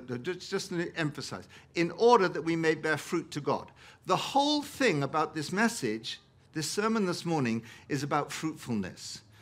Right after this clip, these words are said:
Notice here it says, uh, oh, there we are. Okay. "If the husband dies, she's freed from the law, and if she marries another man, she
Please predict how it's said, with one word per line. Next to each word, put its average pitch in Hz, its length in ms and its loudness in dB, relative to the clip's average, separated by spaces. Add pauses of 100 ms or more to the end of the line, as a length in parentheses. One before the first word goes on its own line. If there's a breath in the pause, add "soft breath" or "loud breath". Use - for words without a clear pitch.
(160 soft breath)
Notice 202 380 -2
here 175 180 2
it - 120 -2
says, 127 300 -4 (460 soft breath)
uh, 135 280 2 (200)
oh, 131 120 0
there 107 220 -2
we 92 80 -8
are. 98 140 -14 (220)
Okay. 135 300 -6 (680 soft breath)
"If 208 300 4
the 214 100 6
husband 269 540 2
dies, 170 380 8
she's 180 280 -2
freed - 420 -6
from 190 200 0
the 170 80 0
law, 123 440 0
and 170 140 0
if 180 60 -2
she 180 200 -2
marries 208 440 4
another 220 360 2
man, 135 320 0
she 165 380 -6